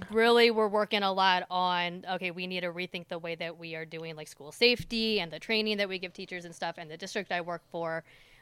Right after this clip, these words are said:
went, like, full on. I don't remember if it was an actual swat team that trained us, but in my head it was a swat team. It was definitely, like, police officers that came in, like, heavy duty, like, c-, cap guns that they're shooting at us. Were,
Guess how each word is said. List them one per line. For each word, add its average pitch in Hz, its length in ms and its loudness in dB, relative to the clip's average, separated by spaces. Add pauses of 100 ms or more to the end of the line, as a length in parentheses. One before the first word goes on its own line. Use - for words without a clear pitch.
(140)
went, 170 380 -4
like, 156 380 -6 (440)
full 226 460 8
on. 185 580 4 (640)
I 185 80 6
don't 233 200 6
remember 269 300 4
if 254 60 2
it 233 60 6
was 208 120 2
an 185 120 -4
actual 220 460 2
swat - 380 2 (140)
team 247 280 2
that 240 180 6
trained 233 380 2
us, 226 200 6
but 185 200 0
in 185 120 -2
my 160 140 0
head 190 240 2
it 262 80 6
was 262 160 2
a 254 40 -4
swat 254 300 2
team. 262 220 2
It 208 80 2
was 180 100 -6
definitely, 208 280 4
like, 190 160 -2
police 190 240 -2
officers 175 280 -2
that 165 120 -8
came 185 220 -8
in, 175 100 -6
like, 170 160 -8
heavy 175 240 -4
duty, 175 260 -6
like, 170 280 -8
c-, 190 100 -10
cap 202 340 4
guns 190 280 0
that 180 160 2
they're 175 140 -2
shooting 170 460 -6
at 165 160 0
us. 160 340 -4 (360)
Were, 185 160 2